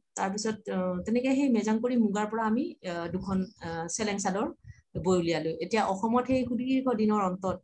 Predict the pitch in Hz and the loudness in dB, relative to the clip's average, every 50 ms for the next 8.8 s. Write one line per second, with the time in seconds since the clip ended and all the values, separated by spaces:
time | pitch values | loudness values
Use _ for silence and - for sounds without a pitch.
0 | _ _ - 180 170 196 202 208 208 196 202 190 185 175 170 - 196 185 185 180 | _ _ -10 -6 -2 0 0 0 0 0 0 0 0 0 -2 -2 -2 -2 -2 -2
1 | 180 - - - - - - _ - 180 185 180 185 185 180 170 165 160 185 185 | -4 -8 -18 -20 -20 -20 -20 _ -4 0 2 4 4 4 4 2 2 0 0 -2
2 | 180 - - 180 170 170 170 165 165 165 - - - - _ _ - 180 - 196 | -2 -2 -6 -6 -4 -2 -2 0 0 -2 -2 -4 -8 -20 _ _ -10 -8 -4 0
3 | 185 190 190 196 196 190 190 - 175 170 180 - 208 220 220 226 233 240 214 196 | 0 2 2 2 0 0 -2 -2 -2 -2 0 0 2 2 2 2 2 2 2 2
4 | 190 190 196 226 214 214 208 - - - - 214 220 226 220 220 220 233 220 190 | 2 0 2 2 2 2 0 -2 -4 -2 0 2 4 4 4 4 4 2 2 2
5 | 196 196 - 196 - 220 226 240 269 269 - - - 190 185 180 196 196 196 196 | 0 0 0 -2 -2 0 0 0 0 -2 -4 -6 -4 -2 0 2 2 2 0 0
6 | 208 208 240 233 240 208 208 214 - 214 196 208 208 202 185 190 185 180 180 180 | 0 0 0 0 0 -2 -2 -2 -2 -2 0 0 0 0 0 -2 -4 -4 -2 -2
7 | 180 175 170 170 170 165 214 285 285 - _ _ _ - 196 185 - - 190 185 | -2 -2 -4 -6 -6 -6 -6 -6 -8 -10 _ _ _ -10 -10 -8 -4 -2 -2 -2
8 | 175 170 160 165 165 - 175 208 214 233 240 233 - - 254 262 | -2 -2 -4 -4 -4 -4 -4 -4 -2 -2 -4 -4 -4 -2 -2 -2